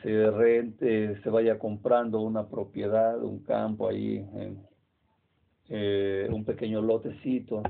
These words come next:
que es para poder meter el cajón donde sepultan a la gente, que es para poder tener el lugar en un panteón donde puedes ir a visitar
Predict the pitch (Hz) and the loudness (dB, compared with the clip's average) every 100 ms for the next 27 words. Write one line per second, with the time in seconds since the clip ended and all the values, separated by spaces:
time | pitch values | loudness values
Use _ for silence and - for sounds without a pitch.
0 | - _ _ _ _ _ _ _ _ _ | -8 _ _ _ _ _ _ _ _ _
1 | _ - 110 110 - 117 107 98 90 - | _ -2 -2 -2 0 4 4 2 0 -12
2 | _ _ _ _ _ _ 185 - 127 113 | _ _ _ _ _ _ -8 -4 -2 0
3 | 120 113 110 107 110 110 104 104 104 120 | 2 2 0 0 0 0 -2 -4 -6 -6
4 | 107 107 107 104 110 110 107 123 143 - | -4 -2 0 0 0 -2 -2 -4 -4 -12
5 | _ _ _ _ 117 110 110 113 113 107 | _ _ _ _ -2 0 0 2 2 2
6 | - 110 110 110 - _ _ _ _ _ | 0 2 4 4 0 _ _ _ _ _
7 | _ _ _ _ _ _ _ _ _ _ | _ _ _ _ _ _ _ _ _ _
8 | 113 113 117 110 107 113 117 113 110 110 | 2 4 6 4 4 6 6 4 0 0
9 | 110 107 113 117 113 104 104 131 110 104 | -2 -2 -2 0 -2 -2 -4 0 0 0
10 | 110 104 98 107 - 104 104 | 0 0 -2 -6 2 2 0